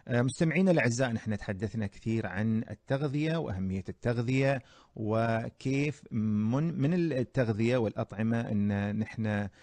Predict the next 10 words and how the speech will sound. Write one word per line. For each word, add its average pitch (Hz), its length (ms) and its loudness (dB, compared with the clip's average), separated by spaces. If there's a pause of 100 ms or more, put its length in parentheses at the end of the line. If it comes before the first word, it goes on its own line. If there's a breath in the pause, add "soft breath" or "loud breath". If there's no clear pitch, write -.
(240 soft breath)
آه، 101 840 -2
نرفع 131 680 0
ال-، 104 220 0
المناعة 104 600 0
في - 100 -8
الجسم 104 460 -2
وأيضًا 147 520 0
نقوي 120 1040 -2
الجهاز 104 720 -2
المناعي. 98 680 -2